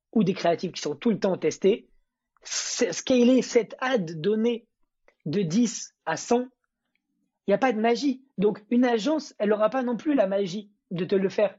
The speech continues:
Tu vois ce que je veux dire ? Donc, il faut pas se réfugier, faut pas se réfugier pour moi dans cette, euh, dans cette facilité juste de se dire, « J'ai des ads qui tournent,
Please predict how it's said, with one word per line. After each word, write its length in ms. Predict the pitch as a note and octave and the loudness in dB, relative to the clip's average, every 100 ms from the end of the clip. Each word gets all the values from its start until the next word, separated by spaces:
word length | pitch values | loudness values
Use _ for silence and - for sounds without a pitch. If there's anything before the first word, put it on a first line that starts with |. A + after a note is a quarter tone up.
| _ | _
Tu 100 | G3+ | 0
vois 120 | A#3+ | 0
ce 60 | |
que 80 | A#3 | 0
je 40 | G3+ | -2
veux 80 | |
dire ? 180 | F#3 G3 F#3+ _ - _ - | 0 -2 -4 _ -20 _ 0
Donc, 260 | A3+ C#4 - _ _ _ _ - - - | 2 2 -4 _ _ _ _ -18 -16 -10
il 80 | A3+ | -2
faut 120 | B3 | 0
pas 160 | C4 A#3 | 0 -2
se 160 | - | 0
réfugier, 720 | G#3+ G#3+ - G#3 F#3 A3+ G#3 F#3 _ _ - | 2 2 0 -4 0 2 0 -2 _ _ -6
faut 120 | G3 | 0
pas 120 | A#3 | 0
se 60 | G#3 | 2
réfugier 380 | A3 G3 E3+ | -2 -2 -4
pour 180 | G#3+ F#3+ | -2 -2
moi 200 | G3 A3+ | 0 2
dans 180 | F#3 F3+ | 0 -4
cette, 300 | D#3+ F#3+ D#3 | -2 -4 -2
euh, 240 | E3 D#3+ D#3 | -2 -2 -2
dans 220 | D#3 D#3+ | -6 -8
cette 400 | - D#3+ E3 D3+ | -4 -4 -4 -6
facilité 640 | - F#3+ G#3 F#3 F3 G3+ | -2 -2 -2 -2 2 0
juste 220 | D#3 F3+ | 0 -4
de 100 | D#3+ | -6
se 80 | D3+ | -6
dire, « 240 | D3+ G3 - - | 0 0 -2 -10
J'ai 140 | D3+ F#3 | -2 2
des 160 | F#3+ | 4
ads 100 | F#3+ | 2
qui 200 | - F#3 | 0 -4
tournent, 240 | D#3+ G#3+ | 0 2